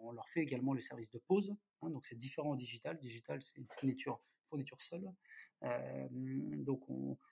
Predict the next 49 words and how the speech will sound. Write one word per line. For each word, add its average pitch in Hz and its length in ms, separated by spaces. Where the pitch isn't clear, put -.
on 135 80
va 135 80
mettre 139 240
beaucoup 135 260
l'accent 151 380
sur 139 280
le 127 80
fait 139 260
que, 123 180
bah, 120 260
que, 123 300
que, 117 80
qu'on 117 160
va 120 80
apporter 123 340
une 123 100
vraie 143 220
réactivité, 135 640
des 131 100
bons 135 160
produits, 143 320
mais 135 80
une 120 100
vraie 143 180
réactivité, 135 520
parce - 160
que 135 100
c'est - 140
ce - 80
que - 140
souhaitent - 280
nos 151 120
clients. 143 280
Euh, 139 340
et 151 100
donc, 139 320
pour 147 240
leur 139 160
apporter 170 500
une 143 200
meilleure 143 360
réactivité 139 480
possible 160 460
à 147 60
nos 127 100
clients 127 240
professionnels 135 480
et 131 40
particuliers, 139 640